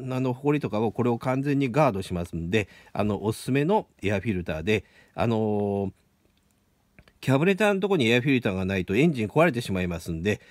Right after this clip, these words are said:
先ほどのエアクリーナーとこちらのエアクリーナー、エンジンに合わせて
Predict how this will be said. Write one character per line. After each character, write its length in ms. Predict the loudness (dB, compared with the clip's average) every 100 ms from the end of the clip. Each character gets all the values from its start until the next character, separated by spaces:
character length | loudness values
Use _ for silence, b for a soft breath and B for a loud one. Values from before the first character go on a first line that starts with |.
| b
先 320 | -2 0 2
ほ 100 | 2
ど 140 | 2 2
の 180 | 2 4
エ 100 | 2
ア 80 | 2
ク 120 | 0
リ 180 | 0 0
ー 20 |
ナ 320 | -2 -4 -8
ー 40 | -14 _
と 240 | 2 2 b b
こ 120 | -2 0
ち 100 | 2
ら 100 | 2
の 100 | 4
エ 100 | 2
ア 100 | 0
ク 120 | -2
リ 100 | 0
ー 20 |
ナ 120 | -2
ー、 20 | 0
エ 140 | 2
ン 60 | 2
ジ 120 | 2
ン 40 |
に 80 | 0
合 80 | 0
わ 140 | -2
せ 140 | -4 -2
て 260 | 0 -2